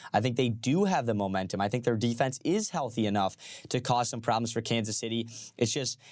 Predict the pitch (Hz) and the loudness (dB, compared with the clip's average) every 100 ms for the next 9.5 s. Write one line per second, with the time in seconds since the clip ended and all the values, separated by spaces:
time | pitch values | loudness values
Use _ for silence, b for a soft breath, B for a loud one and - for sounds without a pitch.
0 | B 127 160 165 170 - 160 139 113 117 | B 0 0 0 -4 -2 0 0 2 4
1 | 135 143 135 143 147 139 - 139 139 135 | 4 2 0 0 2 0 -2 -2 -2 0
2 | 123 101 87 98 107 113 131 120 131 131 | 0 -2 0 0 0 0 0 0 0 0
3 | 131 127 123 127 123 123 123 120 - B | 2 2 2 0 0 2 2 0 -4 B
4 | B - 107 104 98 95 85 127 - 98 | B 2 4 4 2 0 -4 -4 -6 -8
5 | 90 95 87 110 117 110 90 - - 120 | -6 -2 2 2 2 -2 -2 -2 -4 -2
6 | 151 156 135 113 127 135 120 110 - 101 | 0 2 2 2 0 -2 -2 -2 -2 0
7 | 101 113 127 127 127 120 113 120 117 110 | 2 2 2 2 0 0 -2 -2 0 0
8 | 107 - 113 113 - 110 117 110 104 110 | -2 0 0 0 -2 0 0 0 2 2
9 | 113 123 123 139 139 | 2 0 -2 -2 -2